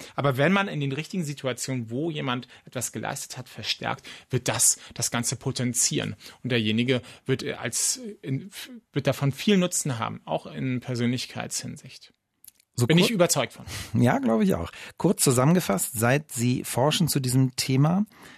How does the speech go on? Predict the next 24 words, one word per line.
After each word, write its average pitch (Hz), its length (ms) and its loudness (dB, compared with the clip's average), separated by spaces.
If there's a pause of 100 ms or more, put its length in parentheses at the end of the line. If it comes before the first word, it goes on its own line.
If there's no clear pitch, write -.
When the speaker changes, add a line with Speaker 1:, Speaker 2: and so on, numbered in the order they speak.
(480)
Speaker 2:
was 127 480 0
wissen 139 280 4
Sie 123 120 2
jetzt 120 280 2
mehr 139 480 6
über 123 240 -2
Ihr 117 160 0
Gehirn 120 400 2
als - 880 -4 (160)
wir 104 520 0
normalen 95 420 0
Menschen, 87 440 -4
die 107 60 0
das 104 180 0
nur 107 120 4
so 104 100 4
mit 110 160 4
uns 98 180 0
rumtragen 101 460 2
und 95 140 2
benutzen? 95 420 -2 (240)
Speaker 1:
Leider - 300 -6
zu - 140 -4
viel. - 320 -6